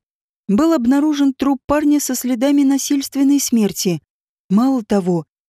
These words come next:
он был истерзан. "Его пытали, товарищ майор",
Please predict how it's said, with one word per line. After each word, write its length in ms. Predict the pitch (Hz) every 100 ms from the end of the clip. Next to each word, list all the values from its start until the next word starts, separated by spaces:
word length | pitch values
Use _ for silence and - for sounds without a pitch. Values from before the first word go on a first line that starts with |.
| _
он 240 | 269 294 262
был 220 | 294 302
истерзан. 680 | 294 - 247 196 165 165 156 _ _ _ _ _
"Его 360 | 185 196 233
пытали, 600 | 226 269 - 277 196 170 -
товарищ 480 | 214 202 190 180 -
майор", 420 | 202 208 185 175